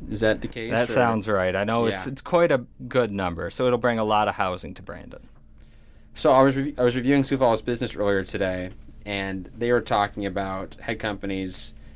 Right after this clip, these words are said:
Speaker 1: expanding into modular construction with their new manufacturing facility in Brandon. From my understanding, they're going to be kind of helping create,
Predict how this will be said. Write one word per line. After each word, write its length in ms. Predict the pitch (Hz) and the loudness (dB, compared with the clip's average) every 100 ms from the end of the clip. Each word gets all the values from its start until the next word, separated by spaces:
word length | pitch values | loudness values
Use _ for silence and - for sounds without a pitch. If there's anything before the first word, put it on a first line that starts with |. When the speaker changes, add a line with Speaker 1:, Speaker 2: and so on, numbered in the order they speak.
| - | -10
Speaker 1:
expanding 560 | 101 - 120 117 113 110 | -10 -6 -4 -2 -2 -2
into 140 | 104 | 0
modular 480 | 101 104 113 113 104 | 0 0 0 -2 -2
construction 560 | 98 - 110 110 - | -4 -2 0 0 -4
with 140 | 95 95 | -8 -4
their 100 | 101 | -4
new 200 | 104 107 | -2 -2
manufacturing 680 | 101 98 - 98 107 - 135 | -4 -6 -4 -4 -2 -4 -4
facility 440 | 131 143 131 131 | -4 0 2 2
in 100 | 131 | 0
Brandon. 580 | 127 131 131 135 139 147 - - - - - - - - | 2 2 2 2 0 -2 -10 -18 -18 -18 -18 -18 -18 -4
From 140 | 131 | 2
my 80 | 175 | 4
understanding, 680 | 143 - 113 107 101 104 92 | 4 2 -2 -2 -2 -4 -2
they're 140 | 120 | -2
going 200 | 123 123 | 0 -2
to 60 | 113 | -2
be 540 | 104 113 107 104 87 - | 0 0 0 -2 -6 -8
kind 180 | 131 120 | -4 -4
of 100 | 107 | -4
helping 300 | 110 107 101 | -6 -6 -6
create, 840 | - 110 107 107 110 - - | -2 0 2 2 0 -6 -14